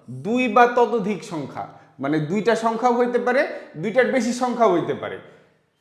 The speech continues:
সংখ্যার সাধারণ গুণনীয়ক, সাধারণ মানে তো মিল, যেটা আমরা বুঝি মিল, যে যেটা সবটাতেই আছে। গুণনীয়কটা কি? ক্লাস থ্রি,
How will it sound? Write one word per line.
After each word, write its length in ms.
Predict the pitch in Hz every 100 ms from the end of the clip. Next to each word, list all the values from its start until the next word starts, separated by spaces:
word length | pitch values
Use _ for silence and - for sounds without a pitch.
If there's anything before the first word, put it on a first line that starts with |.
| _ _
সংখ্যার 460 | - 190 196 247 247 -
সাধারণ 540 | 214 202 208 254 269 262 208
গুণনীয়ক, 440 | 226 175 139 107 - - - _ -
সাধারণ 500 | - 190 214 247 254 262
মানে 160 | 262 262
তো 40 | 254 226
মিল, 180 | 247 226 160
যেটা 160 | 180 208
আমরা 140 | 208 208
বুঝি 200 | 190 165 180
মিল, 160 | 220 214 120 - - - 135
যে 100 | 190 247 180
যেটা 180 | 196 247
সবটাতেই 520 | 262 247 - 226 233 180
আছে। 200 | 151 131 95 - - _ _ _ -
গুণনীয়কটা 760 | 147 247 277 277 262 214 202 180 123
কি? 100 | 104 - - _ _ _
ক্লাস 200 | 208 214 208 -
থ্রি, 220 | 196